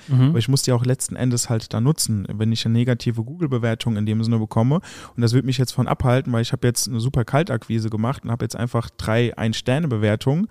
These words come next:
Speaker 1: Mhm.
Speaker 2: Und der potenzielle Lead guckt sich das vorher an und sagt dann, "Hm,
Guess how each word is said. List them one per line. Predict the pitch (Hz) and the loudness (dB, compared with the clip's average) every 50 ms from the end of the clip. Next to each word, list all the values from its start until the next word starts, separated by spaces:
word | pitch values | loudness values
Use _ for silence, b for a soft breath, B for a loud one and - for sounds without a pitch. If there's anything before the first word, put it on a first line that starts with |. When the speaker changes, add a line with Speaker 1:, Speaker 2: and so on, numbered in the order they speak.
| - - | 0 2
Speaker 1:
Mhm. | 123 123 120 123 123 - | 4 4 4 2 2 2
Speaker 2:
Und | 113 | 2
der | 117 | 2
potenzielle | - - 131 120 123 120 - - - 123 123 123 123 | 2 2 2 4 4 2 2 2 4 4 4 4 4
Lead | 117 117 139 151 - | 2 2 0 0 0
guckt | - - 135 - - | -2 -2 -2 -2 -2
sich | - 123 - | -4 -2 0
das | 120 117 - | 0 -2 -2
vorher | - - 120 120 117 107 - | 0 0 2 2 2 2 2
an | 110 135 147 | 0 0 0
und | 135 123 | 0 0
sagt | 117 123 120 - 113 | 0 -2 -2 -4 -6
dann, | 107 | -6
"Hm, | - - 147 160 90 123 131 131 127 117 | -6 -8 -12 -18 -20 -18 -16 -16 -14 -16